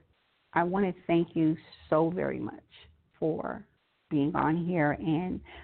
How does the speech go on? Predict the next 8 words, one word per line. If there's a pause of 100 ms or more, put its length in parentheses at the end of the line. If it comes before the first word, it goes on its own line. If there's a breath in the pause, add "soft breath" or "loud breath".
(140 loud breath)
I
don't
know
your
background
beyond
this, (800 soft breath)
but